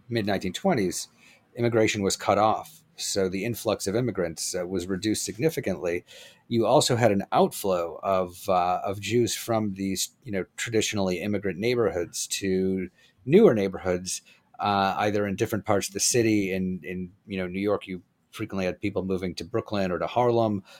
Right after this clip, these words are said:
uh, and then later the Bronx, uh, later New Jersey, and then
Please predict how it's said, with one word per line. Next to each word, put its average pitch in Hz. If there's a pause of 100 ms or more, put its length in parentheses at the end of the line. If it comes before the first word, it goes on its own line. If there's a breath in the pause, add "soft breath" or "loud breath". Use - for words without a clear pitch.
(200 loud breath)
uh, 98
and 95
then 92
later 92
the 85
Bronx, 113
uh, 92
later 92
New 90
Jersey, 117
and 90
then 90